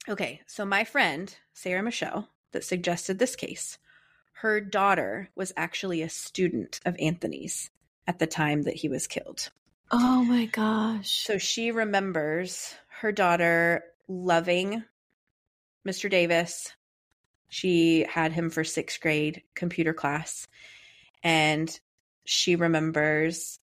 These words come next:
Speaker 1: everyone being devastated. I actually one time was in Charlotte visiting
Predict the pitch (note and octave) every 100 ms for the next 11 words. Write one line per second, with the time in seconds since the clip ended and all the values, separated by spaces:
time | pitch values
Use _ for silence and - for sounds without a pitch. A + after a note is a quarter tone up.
0 | _ - D#3+ E3 D#3 D3+ D#3+ B2 D3+ G3
1 | G3+ G3+ - F#3+ F#3 F3+ F3 F3 F3 F3
2 | F3 - _ _ _ _ _ _ _ F#3
3 | G3 B3 - F#3+ - - A3 F#3+ F3 E3+
4 | F3+ E3+ D#3+ F3+ F#3 E3+ - E3 F3+ -
5 | D#3 D#3 E3 - E3 D3+ F3 G#3+ B3+